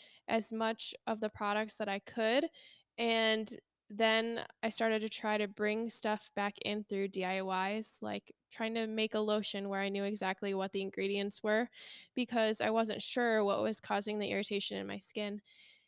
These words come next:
And a lot of those recipes actually called for essential oils, and I didn't really know that much about essential oils at that time, but I thought of them as, "Oh, they're probably a nice smelling thing that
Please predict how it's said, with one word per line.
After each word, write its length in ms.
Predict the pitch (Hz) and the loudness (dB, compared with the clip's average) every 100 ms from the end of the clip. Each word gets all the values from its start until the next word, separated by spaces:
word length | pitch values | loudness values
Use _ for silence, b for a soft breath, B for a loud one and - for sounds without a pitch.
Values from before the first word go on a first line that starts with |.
| _ | _
And 160 | 247 240 | 2 4
a 60 | |
lot 220 | 247 302 | 6 6
of 60 | 320 | 8
those 200 | 285 277 | 8 8
recipes 800 | 247 247 - 240 220 226 - - - _ _ | 6 4 -2 -2 0 0 -4 -8 -12 _ _
actually 320 | 233 - 247 | 0 2 0
called 340 | 233 214 202 208 | 2 2 2 2
for 80 | |
essential 420 | 208 202 208 214 - | -2 0 0 0 2
oils, 360 | 208 196 208 | 4 4 2
and 80 | 220 | 0
I 80 | 226 | 0
didn't 220 | 269 277 | 0 2
really 180 | 285 294 | 2 4
know 160 | 254 | 4
that 160 | 247 214 | 4 6
much 200 | 220 226 | 4 4
about 220 | 240 233 | 4 4
essential 420 | 247 277 277 285 | 4 2 2 2
oils 520 | - 277 277 285 - - - | 6 6 6 4 0 -12 -4
at 160 | 262 269 | -2 2
that 240 | 285 269 | 2 2
time, 460 | - 277 277 294 285 | 0 0 0 0 0
but 320 | 240 226 214 - - _ - | 4 8 6 4 -6 _ 0
I 260 | 226 220 | 4 4
thought 260 | 214 226 226 | 4 4 6
of 80 | 220 | 6
them 200 | 214 220 | 4 4
as, 200 | 208 - | 0 0
"Oh, 200 | - 220 | 2 4
they're 100 | 220 | 2
probably 640 | 226 208 208 214 208 202 214 B B - | 0 0 2 2 2 2 0 B B -4
a 80 | 233 | 0
nice 460 | 220 208 208 - b b b - | 2 2 2 -2 b b b -10
smelling 720 | - - 233 220 214 208 226 | -6 -2 2 4 4 2 0
thing 520 | 226 214 208 202 214 | 2 4 6 4 2
that 280 | 208 196 | 2 4